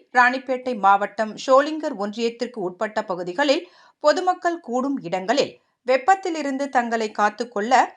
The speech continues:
தி மு க சார்பில் தண்ணீர் பந்தல் திறக்கும் நிகழ்ச்சி ஷோலிங்கர் நகர செயலாளர் கோபி, ஒன்றிய செயலாளர்கள் சந்திரன், கிருஷ்ணமூர்த்தி, பூர்ணச்சந்தர் ஆகியோர் ஏற்பாடு செய்திருந்தனர்.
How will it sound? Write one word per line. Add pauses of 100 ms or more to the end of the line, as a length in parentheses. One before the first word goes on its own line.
(180)
தி
மு
க
சார்பில் (100)
தண்ணீர்
பந்தல்
திறக்கும்
நிகழ்ச்சி (440)
ஷோலிங்கர்
நகர
செயலாளர்
கோபி, (320)
ஒன்றிய
செயலாளர்கள்
சந்திரன்,
கிருஷ்ணமூர்த்தி, (160)
பூர்ணச்சந்தர்
ஆகியோர்
ஏற்பாடு
செய்திருந்தனர்.